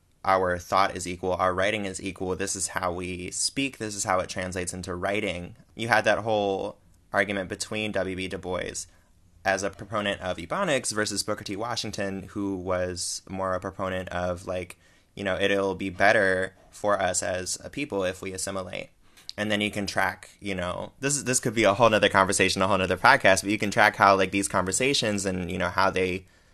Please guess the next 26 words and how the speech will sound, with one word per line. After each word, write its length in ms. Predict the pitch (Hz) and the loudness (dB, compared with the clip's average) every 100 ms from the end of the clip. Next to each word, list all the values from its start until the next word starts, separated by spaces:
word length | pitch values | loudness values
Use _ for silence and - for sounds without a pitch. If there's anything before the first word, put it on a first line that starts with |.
| _ | _
started, 480 | - - 101 110 110 | -2 8 10 10 6
how 120 | 101 | 4
they 120 | 92 | 4
continue, 520 | 90 87 - 101 104 104 | 0 -2 -2 0 2 2
how 120 | 95 | 2
they 120 | 87 | 2
stay 180 | 87 87 | 0 -4
the 80 | 87 | -2
same, 320 | - 98 95 | -2 -2 -4
how 140 | 98 | -6
they 120 | 85 87 | -10 -10
evolve, 720 | 85 87 92 110 104 90 - - - _ - | -10 -2 2 6 6 6 0 -18 -20 _ -10
you 120 | 98 | -2
know, 180 | 95 85 | 0 0
shape 420 | - - 104 - - _ | 0 2 2 2 -6 _
fundamentally 680 | - - 104 98 95 95 95 | -12 0 0 2 2 2 -2
how 240 | 92 92 90 | 0 2 2
we 120 | 92 | 0
talk 400 | - 98 95 - | -2 2 2 2
about 760 | 101 98 90 87 90 90 90 - - _ - _ _ _ - | 0 2 2 4 6 6 2 -4 -20 _ -20 _ _ _ 0
all 240 | 101 110 | 6 6
other 220 | 95 87 87 | 6 0 -4
forms 280 | - 101 | -8 -8
of 80 | 110 | -8
English, 640 | - - - - - - - | -8 -8 -6 -4 -4 -4 -8
from, 680 | - 104 95 90 90 87 | -4 0 2 0 -2 -6